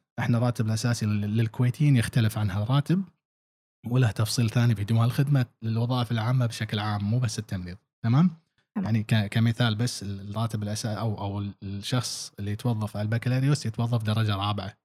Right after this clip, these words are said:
Speaker 1: فاهمة قصدي؟
Speaker 2: يس.
Speaker 1: ولها طبعا حسبتها، لها علاوة اجتماعية وغيرها، تمام؟ بالنسبة للغير كويتي إذا كان مؤهل بكالوريوس، أول ما يتوظف الراتب الأساسي ميتين وستين دينار، بعدين مكتوب فئة العلاوة، هذه العلاوة اللي السنوية، عرفتي؟
Speaker 2: السنوية اللي يزيد
Speaker 1: اللي
Speaker 2: كل
Speaker 1: كل سنة
Speaker 2: سنة.
Speaker 1: يزيد، تمام؟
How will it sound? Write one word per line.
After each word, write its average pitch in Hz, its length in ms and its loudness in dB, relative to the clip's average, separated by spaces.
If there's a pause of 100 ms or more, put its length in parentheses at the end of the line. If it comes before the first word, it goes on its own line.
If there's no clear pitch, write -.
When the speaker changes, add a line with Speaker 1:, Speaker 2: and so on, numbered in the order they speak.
(320)
Speaker 1:
فاهمة 107 180 2
قصدي؟ 117 320 0
Speaker 2:
يس. 190 220 -4 (360)
Speaker 1:
ولها 120 200 2
طبعا 104 280 -2
حسبتها، 107 460 -4
لها 95 140 -4
علاوة 101 280 -2
اجتماعية 104 480 -4
وغيرها، 92 340 -10 (280)
تمام؟ 151 260 4 (600)
بالنسبة 156 260 4
للغير 160 280 8
كويتي 156 460 2 (200)
إذا 135 80 2
كان 147 220 6
مؤهل 120 380 4
بكالوريوس، 127 680 2
أول 131 280 4
ما 117 100 4
يتوظف 131 460 4
الراتب 110 300 -2
الأساسي 120 580 0
ميتين 107 280 0
وستين - 400 -4
دينار، 120 340 2 (320)
بعدين 113 240 2
مكتوب 117 320 0
فئة 120 280 0
العلاوة، 104 500 2 (280)
هذه 113 140 2
العلاوة 123 440 4
اللي 131 120 2
السنوية، 113 520 4
عرفتي؟ 107 340 -2
Speaker 2:
السنوية 208 380 2
اللي 208 200 0
يزيد 208 280 0
Speaker 1:
اللي 117 400 -2
Speaker 2:
كل - 80 -6
Speaker 1:
كل 117 180 2
سنة 104 80 4
Speaker 2:
سنة. 120 160 6
Speaker 1:
يزيد، 101 260 -2
تمام؟ 151 380 2